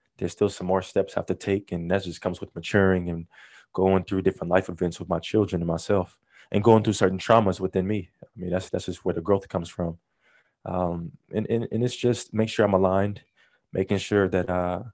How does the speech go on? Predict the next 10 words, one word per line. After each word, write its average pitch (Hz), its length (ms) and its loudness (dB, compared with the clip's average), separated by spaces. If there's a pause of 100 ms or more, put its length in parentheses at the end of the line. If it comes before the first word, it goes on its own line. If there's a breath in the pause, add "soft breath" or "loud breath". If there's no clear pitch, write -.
whatever 104 320 4
I'm 104 140 2
doing 107 240 4
by 95 100 2
myself, 95 540 4
I 92 80 0
do 95 240 2
with 92 220 -2
my 98 100 2
kids. 95 520 -2